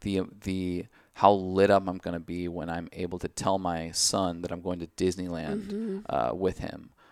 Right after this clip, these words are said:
Speaker 2: Yeah.
Speaker 1: Or i-, if it's the weight, uh, example of losing weight, maybe it's not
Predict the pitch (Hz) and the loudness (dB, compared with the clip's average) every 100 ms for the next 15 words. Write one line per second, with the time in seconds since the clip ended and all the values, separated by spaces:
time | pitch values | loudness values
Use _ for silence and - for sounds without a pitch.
0 | - 92 92 90 90 90 98 90 92 98 | -4 2 4 6 2 0 2 2 2 -2
1 | - 87 101 98 - _ _ _ _ - | 0 2 4 4 0 _ _ _ _ -4
2 | 87 73 73 - _ - 95 92 87 87 | 2 2 2 -2 _ -10 -6 -2 -4 -2
3 | 85 80 92 85 82 101 131 98 - _ | -4 -2 -2 -2 0 2 4 2 -2 _
4 | _ - 107 107 113 - 98 | _ -12 -2 2 2 2 0